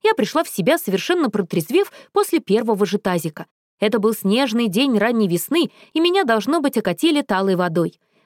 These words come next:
Моя одежда промокла насквозь, и я тут же принялась громко чихать. Передо мной в кресле из черного дерева с чашей чая в руках сидела женщина. Сделав глоток, она поставила чашу на столик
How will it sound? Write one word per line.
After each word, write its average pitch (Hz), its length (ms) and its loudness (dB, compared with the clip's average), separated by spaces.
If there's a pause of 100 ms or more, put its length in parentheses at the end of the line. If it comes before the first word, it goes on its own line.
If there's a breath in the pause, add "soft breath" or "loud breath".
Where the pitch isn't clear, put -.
Моя 311 220 2
одежда 262 340 0
промокла 233 440 0
насквозь, 190 460 -2 (180 soft breath)
и 240 60 0
я 220 140 4
тут 320 220 0
же 294 100 0
принялась 233 480 0
громко 185 400 0
чихать. 165 500 -6 (680)
Передо 349 280 0
мной 440 180 2
в - 60 -10
кресле 349 400 2
из - 40 0
черного 254 440 0
дерева 311 340 2
с - 80 -10
чашей 240 300 -2
чая 202 240 0
в 175 80 -2
руках 427 260 0
сидела 262 420 0
женщина. 185 540 -2 (340)
Сделав 254 400 0
глоток, 285 380 0
она 220 140 0
поставила 240 520 0
чашу 233 320 -2
на 247 120 0
столик 320 420 0